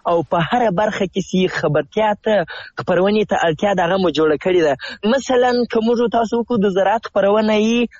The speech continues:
هغه ټول افغان ولس له دقنۍ سره ډېر زیات لاس و کار لري. په هغه برخه کې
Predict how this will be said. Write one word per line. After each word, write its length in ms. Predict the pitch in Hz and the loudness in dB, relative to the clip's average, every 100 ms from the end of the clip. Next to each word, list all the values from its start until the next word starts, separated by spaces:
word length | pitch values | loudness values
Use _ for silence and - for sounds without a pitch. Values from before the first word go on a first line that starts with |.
| - | -6
هغه 300 | 165 165 202 220 214 - - | -4 0 0 2 0 -4 -2
ټول 160 | 262 247 - | -2 -2 -4
افغان 240 | 175 208 202 | -2 -2 0
ولس 380 | 190 202 247 - | 2 2 -2 0
له 160 | 202 190 160 | 0 2 0
دقنۍ 600 | 139 175 - 180 220 302 - | 0 -2 0 -2 0 -2 -2
سره 200 | 233 196 | 0 0
ډېر 140 | 233 208 160 | 0 0 0
زیات 200 | 214 220 - | 0 -2 -2
لاس 260 | 180 170 - | -2 0 -2
و 40 | |
کار 260 | - 208 196 | -4 -2 2
لري. 280 | 185 180 160 | 2 2 0
په 320 | - - - | -2 -12 -6
هغه 160 | 247 247 220 | -2 0 0
برخه 160 | 233 | 0
کې 240 | 233 - | -4 -2